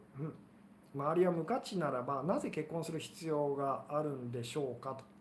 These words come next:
で、これはですね、あの、人生が意味がないなら、価値がないなら、なんでその人生、まあ、生きていく必要があるんだと。えー、あの、なんでしょう。そうですね、最初のタイトルのこのお話に戻っていくと、人生の意味とは何かっていうと、あなたが自分の顔を思い出す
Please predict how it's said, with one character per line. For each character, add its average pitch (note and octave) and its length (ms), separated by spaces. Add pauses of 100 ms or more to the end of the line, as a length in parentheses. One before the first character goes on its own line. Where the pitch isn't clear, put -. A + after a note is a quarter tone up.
(140)
で、 E3 100
こ F3 140
れ G3+ 60
は G#3+ 100
で F3+ 100
す B2 100
ね、 D3 300
あ D#3 80
の、 D#3 220
人 A#3+ 200
生 F#3 160
が A#2+ 400
意 F#3+ 120
味 A3 100
が E3+ 100
な F#3 140
い G3+ 60
な E3+ 100
ら、 A#2+ 100
価 D#3 140
値 F#3+ 100
が D3 120
な G3 140
い G#3+ 60
な E3 100
ら、 A#2+ 100
な F3 180
ん E4+ 100
で F#3 120
そ D#3+ 100
の D3 160
人 F3 200
生、 C3 380
ま E3 120
あ、 D3+ 40
生 G3 80
き - 100
て F#3 80
い - 20
く C3+ 80
必 - 160
要 D#3 80
が D3+ 100
あ F3 40
る F#3 80
ん D3+ 60
だ B2+ 100
と。 A#2+ 100 (560)
え C#3 440 (500)
ー、 F3+ 60
あ D3 140
の、 C#3+ 180
な F3+ 120
ん - 20
で C#3+ 60
し - 80
ょ A#2 40
う。 - 20 (440)
そ G#3 120
う F#3+ 40
で D#3+ 40
す D3 80
ね、 D#3+ 60
最 F#3 180
初 G#3 140
の G3+ 80
タ A3 140
イ A#3+ 40
ト G3 100
ル D3+ 60
の C3+ 80
こ C#3 80
の C3+ 80
お B2+ 40
話 E3+ 240
に F3 60
戻 E3+ 220
っ F3+ 60
て - 80
い - 40
く - 80
と、 C3+ 140
人 C4 240
生 F3 160
の C#3+ 100
意 E3+ 100
味 G3 100
と D3+ 100
は C3 80
何 G3+ 180
か C#3 120
っ A#2+ 40
て B2 100
い B2 40
う A#2+ 40
と、 A#2+ 280
あ E3+ 100
な B3 100
た A#3+ 100
が C#3+ 80
自 C#3 140
分 A3+ 160
の A3+ 80
顔 G3+ 260
を A#3+ 220
思 G#3 200
い A3+ 60
出 A#3+ 140
す - 140